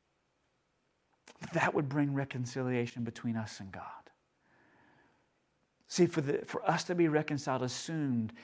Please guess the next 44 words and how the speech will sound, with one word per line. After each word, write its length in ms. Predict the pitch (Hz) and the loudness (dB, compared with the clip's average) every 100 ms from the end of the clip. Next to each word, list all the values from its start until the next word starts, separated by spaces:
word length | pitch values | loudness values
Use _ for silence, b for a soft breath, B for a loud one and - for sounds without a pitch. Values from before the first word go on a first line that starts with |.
| B | B
that 120 | 131 | -4
we 140 | - 135 | -2 0
were 100 | 120 | 0
cut 320 | - - - | -2 -4 0
off 240 | 120 123 | 0 0
from 360 | - - 120 113 | -6 -4 -2 -4
him. 280 | 110 107 95 | -6 -8 -4
And 80 | 107 | -4
there 80 | |
may 60 | 135 | -2
be 100 | 143 | -4
some 160 | - 156 | -6 -6
of 80 | |
you 140 | 139 135 | -4 -2
who 80 | 131 | 0
are 80 | |
listening 400 | 123 127 - 127 | 0 -2 -4 -6
this 160 | 120 120 | -6 -4
morning 220 | 131 120 | -2 0
who 200 | 123 135 | 0 -2
are 400 | - 135 131 127 B B - | 4 6 8 6 B B 0
in 320 | 131 123 117 | 2 2 2
that 280 | 117 113 - | 2 0 -2
very 300 | 117 117 110 | -4 -2 -2
position. 540 | - 104 104 - 104 92 b b b b b b b b b b b b _ _ _ _ _ - | -4 -8 -6 -8 -10 -14 b b b b b b b b b b b b _ _ _ _ _ -8
And 100 | 131 | -6
if 60 | 120 | -2
that's 300 | 147 - - | -2 -4 0
you, 100 | 156 | 2
I 40 | 135 | 2
want 120 | 131 | 2
to 20 | |
encourage 520 | 123 - 147 135 123 | 0 -2 -2 0 0
you 60 | 120 | -2
to 80 | 110 - | -6 -8
trust 640 | - - - - 131 - | -8 -6 -2 -2 -4 -8
in 180 | - 123 | -8 -4
the 100 | 113 | -4
saving 720 | - - 131 143 131 135 131 B B - | -6 -8 -6 -4 -4 -4 -4 B B -8
grace 540 | 117 117 113 107 - - B B | -4 0 0 0 -4 -12 B B
of 160 | 95 - | -12 2
God, 400 | 117 104 98 - B - | 2 4 -2 -6 B -8
that 140 | |
he, 100 | - | -8